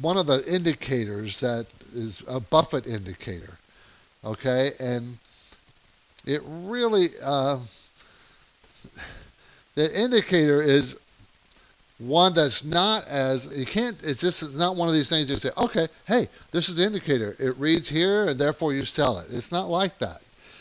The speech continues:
This indicator is more a look at corporate earnings and the peaking of corporate earnings and the comparison of the corporate earnings peak-, peaking with the stock market moving, movement. And the indicator is one in which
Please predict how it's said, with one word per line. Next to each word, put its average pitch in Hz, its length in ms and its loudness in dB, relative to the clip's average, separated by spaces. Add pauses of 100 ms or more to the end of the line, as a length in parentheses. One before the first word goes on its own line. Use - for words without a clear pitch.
(220)
This 170 160 -4
indicator 196 440 2
is 127 120 -2
more 165 380 4
a 156 100 0
look 151 360 0
at 135 300 -2
corporate 175 560 -4
earnings 135 580 -2
and 117 140 -6
the 113 100 -6
peaking 160 600 -4
of 101 180 -8
corporate 113 460 -6
earnings 90 520 -10 (520)
and 135 140 -4
the 123 100 0
comparison 170 760 -2
of 131 120 -4
the 123 100 -4
corporate 151 400 -4
earnings 147 240 -6
peak-, 143 500 -4
peaking 156 380 0
with 127 100 -6
the 147 100 -6
stock 214 420 -4
market 117 440 -6
moving, 92 320 -8 (100)
movement. 101 360 -6 (840)
And 139 200 -4
the 151 200 0
indicator 180 520 2
is 143 240 0
one 156 360 0
in 139 280 -6
which 143 300 -4